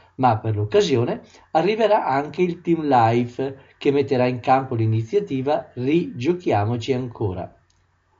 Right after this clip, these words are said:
La giornata ha infatti lo scopo di dare una seconda vita a oggetti inutilizzati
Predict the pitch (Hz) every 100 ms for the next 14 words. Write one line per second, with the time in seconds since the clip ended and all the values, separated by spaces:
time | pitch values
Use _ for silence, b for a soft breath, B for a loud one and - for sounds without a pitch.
0 | _ 127 127 165 185 180 180 214 - 147
1 | 123 110 117 113 131 147 - 185 190 151
2 | 131 120 123 120 117 117 123 143 147 156
3 | 135 135 131 107 107 107 113 110 113 107
4 | 107 110 110 110 113 107 110 151 240